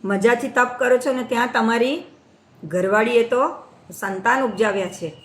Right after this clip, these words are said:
શિવજીને ભારે ક્રોધ ચડી, એમને યાદ રહ્યું નહીં કે એમણે જ ઉમાને વરદાન આપેલું. એ તો ઘરે ગયા, ગણેશજીએ દરવાજો રોક્યો, ના પાડી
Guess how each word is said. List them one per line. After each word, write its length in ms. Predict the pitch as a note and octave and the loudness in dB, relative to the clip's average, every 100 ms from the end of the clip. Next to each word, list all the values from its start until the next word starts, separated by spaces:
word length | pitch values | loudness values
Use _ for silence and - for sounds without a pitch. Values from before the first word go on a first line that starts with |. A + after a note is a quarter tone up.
| - - - _ - _ _ _ - - _ _ _ _ _ - _ | -20 -20 -20 _ -20 _ _ _ -20 -20 _ _ _ _ _ -20 _
શિવજીને 440 | - F#3 F3 G#3 G#3+ | -6 -4 0 0 0
ભારે 300 | A3+ G3 A3+ | 0 0 0
ક્રોધ 240 | A3+ A#3+ | 4 2
ચડી, 260 | A#3+ A#3+ A#3 | 2 0 0
એમને 340 | A3+ F#3+ F#3+ | -2 -8 -6
યાદ 240 | F#3+ G3 G3+ | -6 -4 0
રહ્યું 220 | G#3+ A#3+ | 0 0
નહીં 220 | B3+ B3 | -2 0
કે 80 | B3+ | -2
એમણે 260 | G#3 A3 | -2 -2
જ 100 | A3+ | -2
ઉમાને 320 | - G#3+ G#3+ G#3+ | -2 -2 -2 -2
વરદાન 340 | G3 F#3 G3+ | -2 -4 -4
આપેલું. 460 | F#3+ G3 F3+ G3 G#3+ - _ _ _ _ _ _ _ _ - _ _ _ - | -6 -6 -6 -6 -10 -20 _ _ _ _ _ _ _ _ -20 _ _ _ -12
એ 60 | |
તો 180 | - G3 | -4 -2
ઘરે 300 | F#3 G#3 C4+ | 2 4 4
ગયા, 340 | C4 B3 C4 C4+ - - - _ _ _ _ _ _ _ _ - _ _ _ F3 | 4 4 2 -4 -16 -20 -20 _ _ _ _ _ _ _ _ -20 _ _ _ -8
ગણેશજીએ 480 | F#3+ A#3 G#3+ B3+ | -2 -2 2 2
દરવાજો 440 | A#3 A3+ A3 A#3+ B3+ | 4 2 2 4 6
રોક્યો, 300 | B3 A#3+ A#3+ | 4 2 0
ના 200 | G#3+ G#3 | 0 0
પાડી 220 | G3+ F3 | 0 -2